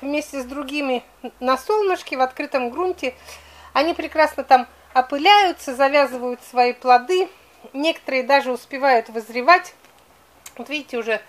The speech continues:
есть оранжевые плодики. Но потом, когда становится холодно,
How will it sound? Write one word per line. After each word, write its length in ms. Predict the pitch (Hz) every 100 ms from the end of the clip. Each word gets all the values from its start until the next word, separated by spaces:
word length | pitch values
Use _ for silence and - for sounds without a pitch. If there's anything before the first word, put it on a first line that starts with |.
| _ _ _
есть 240 | 233 233 233
оранжевые 540 | 285 330 277 233 240
плодики. 600 | - 254 240 208 _ 214 - _ _ - - - -
Но 100 | 285
потом, 360 | 339 339 440
когда 240 | 415 285 285
становится 560 | - 302 294 269 -
холодно, 600 | 294 - 254 214 190 190